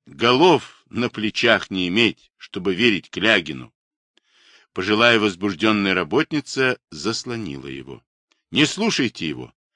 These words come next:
Он ихний, калужанином подмазанный, он с бантиком!" Одна из карамельщиц схватила пожилую работницу за рукав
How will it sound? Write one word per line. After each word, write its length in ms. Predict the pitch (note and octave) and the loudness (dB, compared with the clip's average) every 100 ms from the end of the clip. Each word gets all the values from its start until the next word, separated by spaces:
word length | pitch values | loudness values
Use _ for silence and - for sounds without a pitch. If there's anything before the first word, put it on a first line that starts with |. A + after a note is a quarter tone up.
| _ _ | _ _
Он 260 | - C#3 C#3+ | 2 4 6
ихний, 540 | G#3 - A2+ E2+ - _ _ _ _ | 4 2 -4 -6 -6 _ _ _ _
калужанином 840 | A#2+ B2+ A2+ B2 F#3 F#3+ F3+ D3 | 0 2 2 4 4 4 2 2
подмазанный, 880 | - C#3 A2+ C3+ A2+ E2+ C#2+ B1 _ | 2 0 4 2 2 -2 -12 -14 _
он 240 | - B2 G#2+ | -2 0 0
с 120 | D2+ | -2
бантиком!" 720 | D#2 G3 A3 - - E3+ - _ _ _ _ _ _ _ _ | 2 2 2 -6 -8 -10 -12 _ _ _ _ _ _ _ _
Одна 380 | F#2 F2 E2+ A#2+ | -4 -4 2 4
из 160 | G#2+ - | 2 0
карамельщиц 720 | G#2 G#2+ G#2+ G#2 - E2+ - | 0 2 2 2 0 -8 -10
схватила 540 | - F#2 G2+ A2 F2 | -6 -4 -4 -4 -4
пожилую 540 | D#2+ F2 E2+ F2 F2+ E2 | -6 -6 -6 -4 -4 -4
работницу 720 | E2+ F2 E2+ - D#2+ - D#2 | -4 -4 -6 -8 -14 -14 -12
за 120 | D2+ | -10
рукав 540 | C#2+ C2+ C3 E3 - | -12 -4 0 0 -2